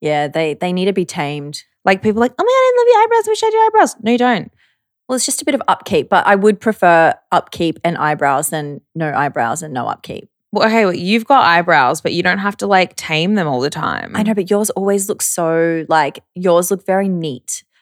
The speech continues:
Speaker 1: Mine are that messy look. I got hairs everywhere.
Speaker 2: Yeah, but it's a vibe.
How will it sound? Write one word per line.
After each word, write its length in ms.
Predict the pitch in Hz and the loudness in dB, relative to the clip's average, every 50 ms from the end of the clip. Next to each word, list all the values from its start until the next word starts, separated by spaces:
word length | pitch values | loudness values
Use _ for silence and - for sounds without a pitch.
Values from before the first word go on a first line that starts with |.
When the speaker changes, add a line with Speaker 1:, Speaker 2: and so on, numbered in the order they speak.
| _ | _
Speaker 1:
Mine 260 | - 170 170 170 175 | -2 0 0 2 2
are 100 | 180 185 | 0 0
that 180 | 180 190 - - | 0 0 0 0
messy 400 | 175 170 165 151 156 - - 170 | -2 -2 -2 -2 -4 -4 -4 -4
look. 220 | 160 156 139 - | -2 -2 -2 -2
I 80 | 165 160 | -2 -2
got 180 | - - - - | -2 -4 -6 -6
hairs 320 | 147 170 165 160 160 - | -6 -6 -4 -4 -4 -4
everywhere. 560 | 160 156 170 165 170 160 151 139 - 175 165 _ _ _ | -6 -6 -6 -8 -8 -8 -8 -8 -10 -12 -16 _ _ _
Speaker 2:
Yeah, 160 | - 185 190 202 | -6 -2 -2 0
but 80 | 180 | -2
it's 160 | - - - | -2 -4 -10
a 40 | 165 | -10
vibe. 680 | 147 156 143 156 185 202 196 190 180 170 175 170 165 | -8 -6 -4 -2 -2 -2 -2 -2 -4 -6 -8 -10 -12